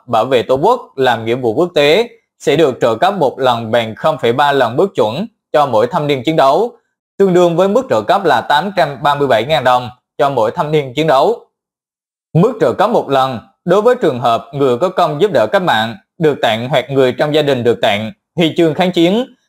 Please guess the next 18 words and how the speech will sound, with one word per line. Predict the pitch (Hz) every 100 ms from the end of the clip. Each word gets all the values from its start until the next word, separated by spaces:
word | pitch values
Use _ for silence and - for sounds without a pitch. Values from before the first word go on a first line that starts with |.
| _
bằng | 151 135 131
một | 127 120
phẩy | 147
năm | 160 156
lần | 143 120
mức | 160 185
chuẩn, | 120 123 220 - _ _
tương | 196 185
đương | 175 160
bốn | 165 220
triệu | 165 110 104
một | 120 110 -
trăm | 139 131
tám | 139 180
mươi | 147
bốn | 135 190
ngàn | 151
đồng. | 120 120